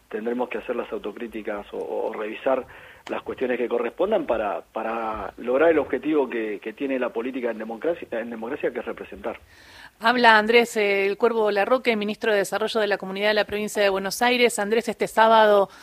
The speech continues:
Speaker 2: eh, de alguna manera, en este marco de, eh, anuncios, también se vio un Sergio Massa más consolidado, acompañado de los gobernadores.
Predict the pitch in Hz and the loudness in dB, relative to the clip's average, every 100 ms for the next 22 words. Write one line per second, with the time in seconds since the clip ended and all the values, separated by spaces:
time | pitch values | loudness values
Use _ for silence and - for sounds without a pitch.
0 | - - 202 202 214 214 202 208 214 208 | -20 -6 0 0 0 -2 -2 -2 0 0
1 | 208 214 208 226 220 214 202 208 208 208 | 0 -2 2 0 2 0 2 2 0 0
2 | 202 196 - 196 196 190 240 240 - 190 | -4 -6 -6 -4 -2 -2 0 0 -2 -4
3 | - 196 202 214 202 190 208 214 208 196 | -4 -6 -2 -2 -2 -2 -2 -2 -4 -2
4 | 208 208 196 202 208 - 202 196 208 233 | -2 -2 -2 -2 -2 -2 -4 -2 2 4
5 | 269 254 190 180 175 202 214 202 196 180 | 6 6 4 0 -2 0 2 4 4 2
6 | 190 185 185 190 202 240 240 254 - | 2 0 0 2 4 4 6 4 0